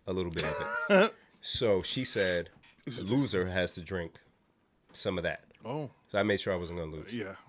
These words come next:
Speaker 1: So, um, at the end, after we knew I was the victor, I said, "Okay, let's take these last few rounds and just have fun."
Speaker 2: Yeah.
Speaker 1: Who says have fun at the gun range?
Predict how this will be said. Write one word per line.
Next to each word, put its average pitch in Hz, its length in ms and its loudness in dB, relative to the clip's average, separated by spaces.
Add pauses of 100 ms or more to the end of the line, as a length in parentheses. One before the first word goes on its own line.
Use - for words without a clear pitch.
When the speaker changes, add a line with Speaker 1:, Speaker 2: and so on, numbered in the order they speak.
(560)
Speaker 1:
So, 95 360 -2
um, 87 400 -2 (220)
at 104 180 0
the 107 200 0
end, 107 220 2
after 92 360 -4 (320)
we 98 100 -2
knew 95 120 2
I 90 80 4
was 82 160 -4
the 82 80 -10
victor, 80 520 -6 (460)
I 98 80 -2
said, 90 300 0
"Okay, 104 220 2
let's 104 180 0
take 104 180 -4
these 95 380 -6 (480)
last 101 260 2
few 98 160 -4
rounds 95 480 2 (300)
and 117 120 2
just 139 160 0
have 98 200 -2
fun." 78 240 -10 (220)
Speaker 2:
Yeah. 104 100 -6 (880)
Speaker 1:
Who 165 120 -2
says 139 260 -2
have 113 180 -4
fun 98 200 -4
at 85 80 -8
the 92 60 -12
gun 85 200 -10
range? 80 300 -12